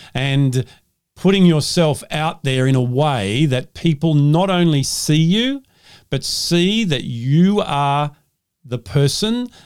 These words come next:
that's gonna be able to take them on a journey from where they are and what they wanna move away from to where they wanna be. So to do that, you need to become what you've heard before,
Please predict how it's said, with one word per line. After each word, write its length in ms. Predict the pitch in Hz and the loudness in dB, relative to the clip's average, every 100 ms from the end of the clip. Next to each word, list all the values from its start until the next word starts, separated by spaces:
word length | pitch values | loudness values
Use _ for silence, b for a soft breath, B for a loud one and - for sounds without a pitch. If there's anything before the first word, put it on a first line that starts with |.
| B | B
that's 180 | 135 - | -6 -2
gonna 200 | 147 139 | -2 0
be 120 | 135 | 0
able 220 | 131 123 | -2 -4
to 100 | 117 | -8
take 460 | - - 160 156 160 | -8 -6 -4 -4 -4
them 600 | 131 120 120 180 202 180 B B - | -4 -2 0 2 0 -4 B B -4
on 200 | 143 180 | 0 2
a 80 | |
journey 680 | 139 113 131 120 110 139 185 180 B | 0 0 0 2 2 2 0 -2 B
from 300 | - 127 120 | -6 -2 0
where 240 | 123 147 | 0 2
they 200 | 170 160 | 2 0
are 380 | 135 127 143 196 B B | -2 -2 -2 -4 B B
and 140 | 113 117 | -6 -4
what 160 | 135 | -2
they 100 | 151 | -2
wanna 200 | 160 180 | 0 4
move 260 | 180 170 147 | 4 4 2
away 280 | 131 123 120 | 0 -2 -4
from 360 | - 117 131 | -4 -2 -2
to 120 | - | -4
where 280 | 110 117 120 | -6 -4 -2
they 140 | 117 120 | -2 -2
wanna 280 | 110 107 | -2 -2
be. 440 | 104 104 101 - - _ _ _ _ _ _ _ _ - - | -2 -4 -4 -8 -16 _ _ _ _ _ _ _ _ -20 -8
So 160 | - 180 | -2 2
to 100 | 156 | 2
do 320 | 143 269 254 | 0 -2 0
that, 340 | 117 101 - _ _ _ _ _ _ _ _ - | -2 -4 -8 _ _ _ _ _ _ _ _ 0
you 100 | 165 | 4
need 340 | 170 196 151 | 4 2 -2
to 120 | - | -2
become 400 | 175 143 151 139 | -2 0 0 0
what 140 | 135 139 | 0 -2
you've 200 | 123 107 | -6 -2
heard 260 | 165 175 | 0 0
before, 600 | 147 147 - 110 104 107 | 0 -2 -2 -2 -2 -4